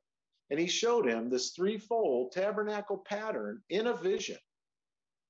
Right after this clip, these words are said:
Later on, Yahweh instructed Moses to build one in the wilderness of Sinai, exactly like the one he had seen in the mount. The tabernacle pattern is a threefold pattern consisting of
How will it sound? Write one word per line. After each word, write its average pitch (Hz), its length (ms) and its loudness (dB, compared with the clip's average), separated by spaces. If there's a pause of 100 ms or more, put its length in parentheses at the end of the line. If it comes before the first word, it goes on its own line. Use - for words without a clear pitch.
(300)
Later 131 380 2
on, 160 380 -2
Yahweh 147 380 0
instructed 170 640 -4
Moses 175 640 -2
to 156 100 -6
build 196 400 0
one 139 380 0
in 233 200 0
the 233 140 0
wilderness 220 580 0
of 190 140 -4
Sinai, 175 640 -8 (380)
exactly 127 760 2
like 123 280 4
the 135 80 0
one 143 220 2
he 160 100 2
had 156 140 0
seen 139 480 -2
in 123 120 -6
the 123 60 -4
mount. 151 360 -4 (1160)
The 123 80 -4
tabernacle 120 720 0
pattern 143 480 0
is 208 140 0
a 220 80 -2
threefold 226 720 -2
pattern 120 520 -2
consisting 180 720 -2
of 220 180 -2